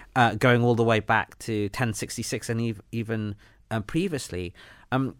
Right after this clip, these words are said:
how do you view that roots of, uh, fish and that dichotomy today? And, um, I guess we're gonna come on to in the enclosures as well, but, uh,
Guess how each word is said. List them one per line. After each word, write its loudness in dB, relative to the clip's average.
how 6
do 0
you 4
view 4
that 2
roots 2
of, 0
uh, -2
fish 4
and 2
that 2
dichotomy -2
today? 2
And, -2
um, 0
I 2
guess 6
we're 6
gonna 6
come 0
on 6
to 0
in 2
the 2
enclosures 0
as -4
well, 2
but, -6
uh, 0